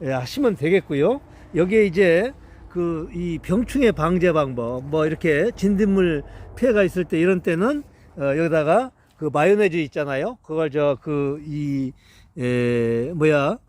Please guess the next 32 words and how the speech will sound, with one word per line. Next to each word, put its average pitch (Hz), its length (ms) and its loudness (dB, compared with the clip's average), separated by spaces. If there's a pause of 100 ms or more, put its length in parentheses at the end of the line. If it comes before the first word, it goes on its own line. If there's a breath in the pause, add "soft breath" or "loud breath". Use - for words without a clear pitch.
(100)
한 240 160 -6
티스푼을 190 720 0 (220)
물 180 160 -2
일 180 220 -2
리터에 185 300 -2
이렇게 156 240 -4
타서 175 580 0 (260 soft breath)
스프레이를 208 520 -2
이렇게 156 220 0
종종 170 560 0
뿌려주면은, 180 800 0 (360 soft breath)
예, 131 140 -6
좋고요. 175 520 -2 (420 soft breath)
어, 135 640 2
이제 180 340 0
또 180 260 2
이렇게 196 240 2
이제 170 240 0
잎이 196 680 0
이 165 40 -2
가장자리가, 180 1080 2 (380 soft breath)
아, 143 140 -6
이렇게 160 240 -6
저 151 180 -6
타들어가는 294 500 0
거 220 80 4
있어요. 147 500 -2
그런 165 160 -4
것은 151 200 -4
그 139 160 -10
칼슘 285 460 -2
결핍이거든요. 165 840 0